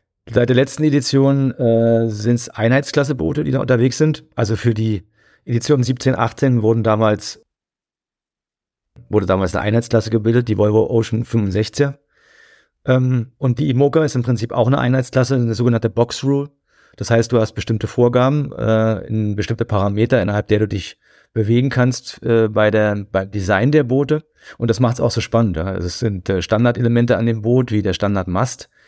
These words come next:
äh, und auch die Foils.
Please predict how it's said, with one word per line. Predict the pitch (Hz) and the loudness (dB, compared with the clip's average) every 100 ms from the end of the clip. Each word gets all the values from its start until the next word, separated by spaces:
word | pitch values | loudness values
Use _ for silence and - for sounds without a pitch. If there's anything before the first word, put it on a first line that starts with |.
| - - _ _ | -20 -20 _ _
äh, | 117 117 113 | 2 4 4
und | 87 117 - | 2 -2 0
auch | 110 - | -2 0
die | 110 | -2
Foils. | 87 - 107 117 147 - - - | -2 0 2 4 2 0 -12 -20